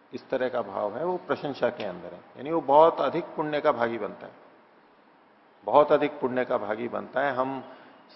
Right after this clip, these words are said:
दूसरी तरफ देखें, आध्यात्मिक दृष्टि से सबसे अधिक ऊंची चीज क्या है? मुक्ति है योगी के लिए। तो लौकिक क्षेत्र में, सकाम क्षेत्र में जो सबसे ऊंची स्थिति हो सकती है, अधिक से अधिक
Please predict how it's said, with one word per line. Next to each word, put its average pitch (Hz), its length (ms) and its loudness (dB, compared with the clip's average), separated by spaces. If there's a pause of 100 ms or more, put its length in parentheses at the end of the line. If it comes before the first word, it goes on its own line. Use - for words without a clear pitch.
(240)
दूसरी 120 300 -4
तरफ 139 260 -2
देखें, 131 300 -4
आध्यात्मिक 120 560 -2
दृष्टि 120 360 -8
से 127 160 -8
सबसे - 360 -6
अधिक 123 340 0
ऊंची 123 280 -6
चीज 120 300 -6
क्या 104 160 -6
है? 95 60 -6
मुक्ति 120 340 -8
है 117 200 -8 (400)
योगी 107 240 -4
के 107 200 -6
लिए। 101 180 -12 (1000)
तो 113 60 -8
लौकिक 104 340 0
क्षेत्र 131 440 -2
में, 139 160 -4
सकाम 143 460 -2
क्षेत्र 120 440 -4
में 120 420 -6
जो 143 120 -4
सबसे - 380 -6
ऊंची 156 500 -2
स्थिति 147 400 -4
हो 117 160 -2
सकती 117 400 -6
है, 98 220 -2
अधिक 143 360 -4
से - 140 -4
अधिक 123 200 -2